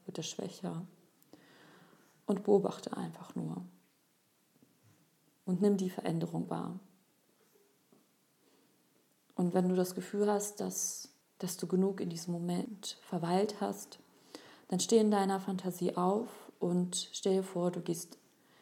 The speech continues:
in deine Tagesordnung einfach über. Du gehst in den Alltag über und frag dich, möchtest du immer noch essen, wenn du ein Auge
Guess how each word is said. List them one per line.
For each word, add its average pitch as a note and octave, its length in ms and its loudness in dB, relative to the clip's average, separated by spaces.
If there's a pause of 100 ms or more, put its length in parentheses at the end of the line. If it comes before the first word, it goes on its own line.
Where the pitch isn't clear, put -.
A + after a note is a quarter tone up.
(140)
in E3+ 140 -2
deine E3+ 580 0
Tagesordnung E3+ 800 -2
einfach - 280 -10
über. - 200 -8
Du F#3 220 -12
gehst F#3+ 240 -6
in F#3+ 120 -4
den G3+ 220 -6
Alltag E3+ 360 -6
über F3 380 -6 (460)
und F#3 140 -4
frag F#3+ 280 -4
dich, F#3 300 -4 (220)
möchtest F3+ 440 -4
du F#3 260 -4
immer F3 260 -2
noch E3+ 240 -6 (100)
essen, E3+ 440 -8
wenn D#3+ 200 -6
du E3 320 -2
ein D#3+ 320 -8 (600)
Auge F3 600 -2